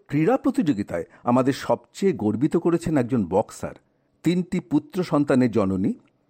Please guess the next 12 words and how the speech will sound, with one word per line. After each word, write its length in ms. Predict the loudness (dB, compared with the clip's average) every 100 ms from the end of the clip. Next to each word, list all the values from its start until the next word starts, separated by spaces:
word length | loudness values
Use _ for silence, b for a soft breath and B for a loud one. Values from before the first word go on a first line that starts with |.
| _
পঁয়ত্রিশ 420 | 0 0 0 -2 0
বছর 320 | 0 0 0
বয়সী 480 | 2 2 2 0 -2 B 0
মণিপুর 480 | 2 4 2 0 0
কন্যা 360 | 2 4 4
মেরি 380 | 4 2 2 0
কম, 380 | 0 0 0 -6 b b
একমাত্র 640 | -2 -2 -2 -2 0 2
নারী 320 | 2 0 -4 B B
যিনি 260 | -2 2 2
ছবার 560 | -2 0 0 4 2 0 B B
বিশ্ব 520 | -2 -2 -2 0 0